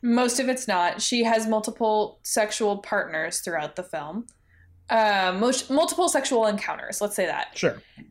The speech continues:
Speaker 1: And I think what's most empowering is that it is established that Dawn can enjoy sex. Because my fear upon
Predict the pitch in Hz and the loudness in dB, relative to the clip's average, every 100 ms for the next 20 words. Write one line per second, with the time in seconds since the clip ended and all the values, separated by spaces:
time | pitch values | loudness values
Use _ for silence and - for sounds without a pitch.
0 | - 254 240 226 220 208 - 220 220 - | -2 2 4 4 2 0 0 0 0 -2
1 | 269 277 302 233 202 196 196 226 226 196 | -2 0 -2 0 0 2 2 0 -2 -4
2 | - 185 185 185 185 180 - 202 196 208 | -2 0 2 4 2 0 -2 -2 2 2
3 | 190 190 - 196 208 - 370 - 339 349 | 2 0 -2 0 0 0 0 0 0 0
4 | 269 202 185 - - - 214 - 196 214 | 2 2 0 -4 -12 -6 -2 -2 0 2
5 | 208 214 214 - - 185 180 196 190 180 | 2 2 -2 -6 -8 -4 -2 -2 -2 -4
6 | 160 165 202 - 160 269 - - - - | -4 -4 -2 -2 -2 -4 -6 -12 -10 -10
7 | - 254 262 285 233 226 226 262 262 285 | -6 -2 2 2 4 4 4 0 0 0
8 | 262 233 220 214 202 - - - - - | 2 4 4 4 2 0 -10 -20 -20 -20
9 | - 202 202 - - 208 202 202 196 196 | -4 -2 -2 -4 0 2 2 2 2 0
10 | 196 | -2